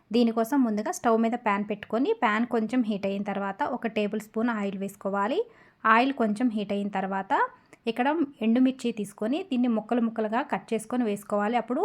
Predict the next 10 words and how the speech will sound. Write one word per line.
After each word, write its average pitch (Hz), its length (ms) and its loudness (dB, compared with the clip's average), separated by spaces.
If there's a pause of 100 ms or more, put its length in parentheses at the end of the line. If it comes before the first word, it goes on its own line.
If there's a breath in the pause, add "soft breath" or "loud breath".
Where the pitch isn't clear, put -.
(140)
ఇందులో 226 280 2
ఉన్న 214 140 -2 (100)
ఇత్తనాలు 226 480 -2
కూడా 202 180 0 (120)
వేగి 202 280 -2 (100)
మనకి 220 280 -4
ఈ 226 140 -4
కారం 208 340 0
అనేది 202 320 -4
టేస్ట్ 214 260 -2